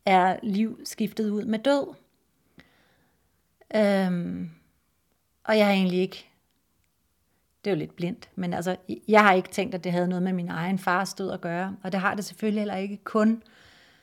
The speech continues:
Men der er noget over det der øjeblik, fordi han døde alene i sin bil, og uden vidner, så der er nogle ting, jeg aldrig kommer til at kunne få svar på. Og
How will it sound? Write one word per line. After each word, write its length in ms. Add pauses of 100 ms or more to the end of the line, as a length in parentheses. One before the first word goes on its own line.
(500)
Men 120
der 80
er 260
noget 400
over 240
det 240
der 360 (1300)
øjeblik, 840 (760)
fordi 180
han 160
døde 240
alene 340
i 40
sin 180
bil, 380 (100)
og 140
uden 220
vidner, 360 (140)
så 120
der 80
er 40
nogle 160
ting, 200
jeg 100
aldrig 280
kommer 180
til 140
at 80
kunne 440 (260)
få 80
svar 440
på. 240 (880)
Og 360